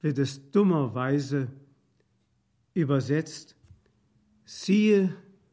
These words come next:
du wirst schwanger werden.“ Nun muss man Folgendes bedenken.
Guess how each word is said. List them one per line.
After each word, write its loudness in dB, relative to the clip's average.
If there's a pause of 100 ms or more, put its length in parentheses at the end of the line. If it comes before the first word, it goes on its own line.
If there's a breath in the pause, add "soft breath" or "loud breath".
(480)
du -2
wirst -2
schwanger -2
werden.“ -6 (1120 soft breath)
Nun 0
muss 0
man 0
Folgendes 0
bedenken. -4